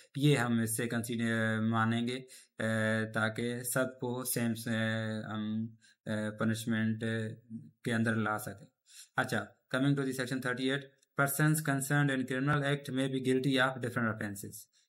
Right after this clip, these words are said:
ठीक है, उनका क्रिमिनल एक्ट तो कंस-, एक ही क्रिमिनल एक्ट कर रहे हैं, अ, रिजल्ट एक ही बन रही है उनके क्रिमिनल एक्ट की, लेकिन हो सकता है कि उनको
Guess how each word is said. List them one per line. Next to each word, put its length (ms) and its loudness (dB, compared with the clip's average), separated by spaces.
ठीक 220 0
है, 400 -8
उनका 240 2
क्रिमिनल 460 2
एक्ट 460 -2
तो 100 0
कंस-, 300 -4
एक 280 -2
ही 80 2
क्रिमिनल 440 0
एक्ट 160 -2
कर 220 0
रहे 180 0
हैं, 320 -4
अ, 600 -4
रिजल्ट 300 2
एक 240 0
ही 60 0
बन 220 2
रही 140 2
है 120 -2
उनके 240 -2
क्रिमिनल 320 -2
एक्ट 240 -4
की, 100 -2
लेकिन 360 -2
हो 220 -4
सकता 400 -2
है 220 0
कि 100 -6
उनको 440 -2